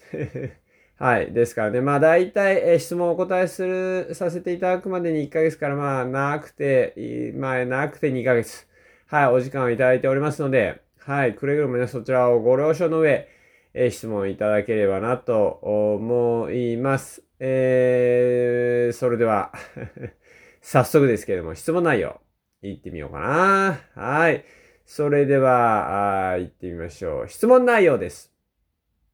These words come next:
松永さん、こんにちは。先日、冬のウェアについて質問をさせていただいたトレラン初心者です。丁寧に回答していただきありがとうございます。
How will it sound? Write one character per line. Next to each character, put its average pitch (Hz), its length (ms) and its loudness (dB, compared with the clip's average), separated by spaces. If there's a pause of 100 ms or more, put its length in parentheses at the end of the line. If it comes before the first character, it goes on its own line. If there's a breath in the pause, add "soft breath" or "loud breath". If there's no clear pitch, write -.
(920)
松 185 300 2
永 233 160 4
さ 175 100 2
ん、 107 80 -2
こ 107 100 -2
ん 101 40 -2
に 95 80 -6
ち - 80 -8
は。 - 160 -8 (920)
先 233 280 6
日、 226 320 0
冬 202 220 2
の 220 200 2
ウ 214 40 6
ェ 220 220 4
ア 208 40 2
に 202 140 0
つ 208 100 -2
い 180 80 -2
て 139 140 0
質 - 180 -16
問 143 160 -4
を 143 80 -4
さ 139 160 -4
せ 131 140 -8
て 127 240 -4
い 123 80 -4
た 123 160 0
だ 117 160 2
い 107 100 -4
た 107 140 -2
ト 101 160 -2
レ 104 320 4
ラ 101 240 0
ン 95 160 -6
初 92 280 -6
心 82 360 -12
者 - 180 -14
で 52 140 -14
す。 - 240 -20 (480 soft breath)
丁 139 160 6
寧 131 160 4
に 120 100 -2
回 127 340 2
答 123 240 4
し - 120 -6
て 123 160 -2
い 113 80 -8
た 123 60 2
だ 120 120 2
き 123 80 2
あ 120 60 2
り 123 60 4
が 117 100 2
と 113 80 -2
う - 20 0
ご 107 80 0
ざ 104 60 0
い - 20 -2
ま 92 80 -6
す。 - 140 -20